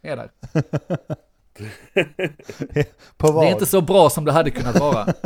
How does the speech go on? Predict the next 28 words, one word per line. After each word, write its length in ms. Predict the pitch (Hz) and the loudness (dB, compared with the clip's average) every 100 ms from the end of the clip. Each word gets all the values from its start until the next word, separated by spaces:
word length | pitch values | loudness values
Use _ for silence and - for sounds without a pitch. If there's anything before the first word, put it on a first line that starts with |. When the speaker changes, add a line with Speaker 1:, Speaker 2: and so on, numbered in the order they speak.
| - | -8
Speaker 1:
Det 120 | - 135 | -6 -6
är 40 | |
jag 80 | 135 | -4
helt 200 | 135 131 | -4 -4
övertygad 460 | 127 120 113 101 | -4 -4 -8 -10
om. 100 | 101 - - - - 139 98 | -12 -12 -14 -10 -6 -6 -6
<laughs> 60 | _ _ _ _ _ _ _ _ _ _ _ _ _ _ _ _ _ | _ _ _ _ _ _ _ _ _ _ _ _ _ _ _ _ _
Ja. 140 | 131 123 | 2 4
Speaker 2:
Nej, 220 | 135 156 | 4 2
det 100 | 127 | -2
är 760 | 131 147 147 147 147 143 139 135 | 0 0 0 0 -2 -4 -4 2
jag 200 | 127 110 | 4 4
också 220 | 110 113 | 2 -2
helt 320 | 107 120 98 | 0 0 -2
jävla 240 | 113 104 107 | -6 -2 -2
övertygad 460 | 107 104 113 104 | -2 -4 -6 -8
om. 60 | 104 | -6
Speaker 1:
Ja. 200 | 156 143 | -2 -2
Speaker 2:
Jag 280 | 143 139 139 | -2 -6 -12
ser 180 | - 180 | -12 -12
inte 160 | 185 180 | -10 -12
riktigt 380 | 185 196 180 | -12 -16 -20
fram 340 | - 196 180 160 | -18 -10 -8 -8
emot 240 | 160 170 | -12 -10
den 180 | 185 165 | -10 -12
tiden 340 | - 160 165 | -12 -14 -12
nu 200 | 175 165 143 | -10 -10 -10
heller. 360 | 202 90 - | -12 -12 -20